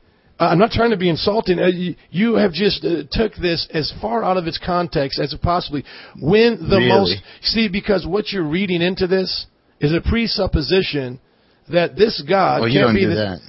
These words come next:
Speaker 1: well, this God can't be this. Well, I admit my presuppositions. I'll lay 'em on the table right now. You, you keep hiding your presuppositions,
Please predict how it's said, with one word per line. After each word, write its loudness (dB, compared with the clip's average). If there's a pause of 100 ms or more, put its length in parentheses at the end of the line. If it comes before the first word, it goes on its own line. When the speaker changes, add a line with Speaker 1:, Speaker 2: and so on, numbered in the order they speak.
(120)
Speaker 1:
well, 4
this 2
God 0
can't -2
be 2
this. -4
Well, 2
I -2
admit 0
my -2
presuppositions. -4
I'll 0
lay 0
'em -2
on 0
the -2
table -2
right 0
now. -8 (720)
You, 0
you 0
keep 0
hiding 2
your 0
presuppositions, -2